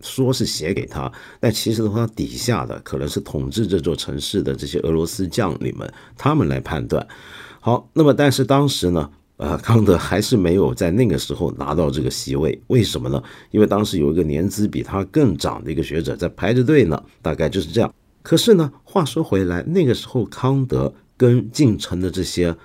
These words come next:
俄罗斯的军人们、将领们关系其实搞得挺不错的。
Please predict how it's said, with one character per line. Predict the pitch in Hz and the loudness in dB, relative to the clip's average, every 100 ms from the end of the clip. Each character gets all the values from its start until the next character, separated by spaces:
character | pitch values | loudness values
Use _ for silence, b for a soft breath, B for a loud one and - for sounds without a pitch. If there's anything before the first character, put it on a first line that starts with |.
| b - | b -2
俄 | 85 | 2
罗 | 98 98 | 4 2
斯 | - 104 | 2 2
的 | 80 71 71 | 2 2 -2
军 | - 104 101 | 0 2 4
人 | 69 | 2
们、 | 69 71 64 62 - | 0 -2 -2 -8 -2
将 | 117 87 62 | 0 2 0
领 | 58 | -6
们 | 64 85 b b | -8 -10 b b
关 | - 156 | -2 0
系 | 135 | 0
其 | 110 135 | 0 0
实 | 131 | -2
搞 | 110 - | -4 -6
得 | 120 120 | -6 -10
挺 | - 123 123 - | -12 -12 -12 -12
不 | |
错 | 214 - 120 67 | -12 -2 0 0
的。 | - | -4